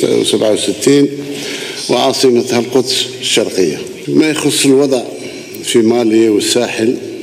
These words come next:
عبرنا على اتفاقنا تقريبا نفس النظرة. هذا إذا كان نعبر عليها بصفة أخرى،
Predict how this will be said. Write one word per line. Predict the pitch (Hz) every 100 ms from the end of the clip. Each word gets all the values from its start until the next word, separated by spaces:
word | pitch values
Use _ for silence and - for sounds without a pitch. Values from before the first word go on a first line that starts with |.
| - -
عبرنا | 113 117 117 117 117
على | 110 110 117
اتفاقنا | 117 - 101 120 110 107 107 107 - - - - - - -
تقريبا | 107 107 104
نفس | 113 -
النظرة. | 107 104 101 104 - - - - - - - - - - - - - - - - - - -
هذا | 95 107 120 127 - 110 117 123 -
إذا | 127 120 123
كان | 131 123
نعبر | 120 123 127 120
عليها | 120 120 113
بصفة | - 123 101 117
أخرى، | 123 117 120 127